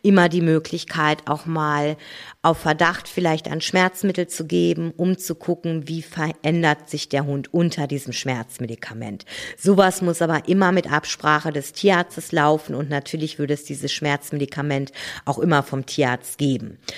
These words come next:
Also man sollte hier auch immer sagen, ähm,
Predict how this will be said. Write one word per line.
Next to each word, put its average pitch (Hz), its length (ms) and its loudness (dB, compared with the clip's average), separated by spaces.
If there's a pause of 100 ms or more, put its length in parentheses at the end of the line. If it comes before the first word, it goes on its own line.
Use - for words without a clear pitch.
(300)
Also 156 240 2
man 156 240 2
sollte 165 320 6
hier 160 280 4
auch - 120 -2
immer 180 320 4
sagen, 165 580 2 (480)
ähm, 156 480 4